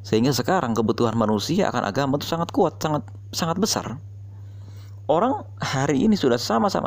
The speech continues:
sepakat, beragama maupun tidak beragama, yang disebut sebagai seks bebas adalah sesuatu yang menjijikan, adalah sesuatu yang kadang-kadang, eh, itu dianggap sebagai tidak bermoral.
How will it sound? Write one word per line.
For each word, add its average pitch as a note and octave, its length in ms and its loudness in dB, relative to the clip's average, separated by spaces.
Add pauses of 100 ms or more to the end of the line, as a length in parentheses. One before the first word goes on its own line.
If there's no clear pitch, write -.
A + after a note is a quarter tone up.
sepakat, - 400 -6 (320)
beragama E3 560 2
maupun D#3 320 2
tidak D#3+ 240 2
beragama, G#2 560 -2 (320)
yang C3 240 4
disebut F#3+ 400 2
sebagai F#2 240 0
seks - 320 -4
bebas - 400 0 (160)
adalah C#3+ 240 0
sesuatu D#3 480 -2
yang C3 160 2
menjijikan, G2+ 640 -2 (560)
adalah C3 240 -2
sesuatu D3+ 480 0
yang C3 160 0
kadang-kadang, A#2 480 0 (480)
eh, A2 320 0
itu E3+ 160 2
dianggap G#2+ 320 0
sebagai F#2+ 320 2
tidak - 240 0
bermoral. - 640 -4